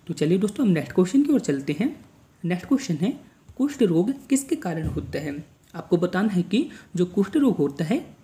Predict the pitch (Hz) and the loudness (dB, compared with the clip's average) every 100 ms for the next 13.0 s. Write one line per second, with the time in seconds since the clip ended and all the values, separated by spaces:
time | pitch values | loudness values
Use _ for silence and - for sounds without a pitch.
0 | - 233 - 311 170 160 139 160 - 160 | -6 -4 -2 -2 -2 -4 -4 -6 -6 -6
1 | 151 175 185 185 247 220 208 196 196 185 | -6 -2 -2 -2 -2 0 2 2 0 -2
2 | 359 - - - - 165 175 156 151 160 | -4 -6 -18 -20 -4 2 4 4 0 0
3 | 156 151 139 139 131 - 143 147 143 - | -2 -4 -6 -6 -10 -12 -10 -8 -10 -14
4 | - - _ 160 160 247 302 254 170 156 | -20 -20 _ -4 0 2 4 4 4 2
5 | 147 139 254 370 - - _ _ - 180 | 0 -2 0 0 -2 -20 _ _ -4 -2
6 | 156 - 143 139 - 151 151 147 160 - | -2 -6 -8 -8 -8 -8 -6 -8 -12 -16
7 | _ _ - 175 294 - - - 160 147 | _ _ -8 0 0 0 -10 -10 -8 -4
8 | 160 170 180 - 185 262 285 285 151 - | 0 2 2 2 2 4 4 2 0 0
9 | 175 196 208 151 135 143 143 247 - - | -2 -2 -4 -4 -6 -6 -2 -2 -2 -6
10 | - 175 - 220 214 214 214 226 208 190 | -8 -8 -4 -4 -2 -2 -2 -4 0 2
11 | 180 175 185 294 - - - 165 156 151 | 0 0 -2 -2 -6 -14 -8 -2 0 -2
12 | 147 143 143 139 143 147 143 156 147 | -4 -4 -6 -6 -8 -8 -8 -10 -12